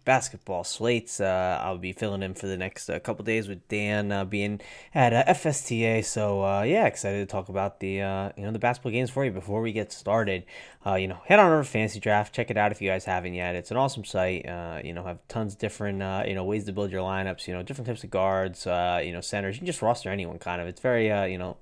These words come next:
uh, position flexible. So head on over and check that out. Also, they're doing something different than the other sites. It's funny.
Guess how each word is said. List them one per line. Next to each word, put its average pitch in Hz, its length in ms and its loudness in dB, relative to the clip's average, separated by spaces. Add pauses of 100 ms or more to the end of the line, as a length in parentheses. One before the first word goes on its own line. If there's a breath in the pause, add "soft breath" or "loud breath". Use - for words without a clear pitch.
uh, - 200 -4 (120)
position 156 300 0
flexible. 123 480 2
So 92 320 2 (340 loud breath)
head 208 120 10
on 180 100 10
over 139 240 6
and 127 100 0
check 131 240 4
that 113 140 6
out. 113 160 8
Also, 127 260 2
they're 110 160 2
doing 165 220 0
something 113 240 -2
different 135 260 -2
than 107 120 -2
the 110 100 0
other 143 120 2
sites. - 280 -4
It's - 180 -18
funny. 101 360 -4